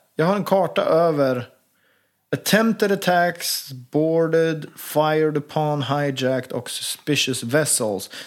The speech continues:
Det är alltså olika slags, eh, slags varianter av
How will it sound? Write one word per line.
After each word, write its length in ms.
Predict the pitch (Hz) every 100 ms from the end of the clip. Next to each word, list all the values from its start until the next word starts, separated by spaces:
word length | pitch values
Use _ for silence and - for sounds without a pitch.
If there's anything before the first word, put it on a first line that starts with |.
| -
Det 80 |
är 60 | 156
alltså 240 | 147 135
olika 560 | 120 139 127 120 113 117
slags, 480 | 110 110 - - -
eh, 720 | 98 90 82 71 58 60 - - _ _ _ _ - - - -
slags 280 | - 160 139
varianter 420 | 143 143 156 147
av 180 | 135 120